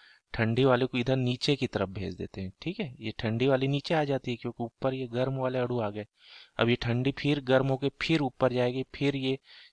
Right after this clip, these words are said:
यहाँ ठंडी वाली नीचे आएगी। तो इस तरह देखिए एक संवहन धारा का निर्माण होता है, तो इसको हम लोग बोलेंगे संवहन विधि, ठीक है। और विकिरण में क्या होता है, विकिरण में जो होता है ना, किरण जो होती है, ठीक है,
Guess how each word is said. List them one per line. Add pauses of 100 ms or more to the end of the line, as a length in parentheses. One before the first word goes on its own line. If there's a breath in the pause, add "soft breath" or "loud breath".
(120)
यहाँ
ठंडी
वाली
नीचे
आएगी।
तो
इस
तरह
देखिए
एक
संवहन
धारा
का
निर्माण
होता
है, (400 loud breath)
तो
इसको
हम
लोग
बोलेंगे
संवहन
विधि, (100)
ठीक
है। (460 loud breath)
और
विकिरण
में
क्या
होता
है,
विकिरण
में
जो
होता
है
ना, (380)
किरण
जो
होती
है, (640 soft breath)
ठीक
है,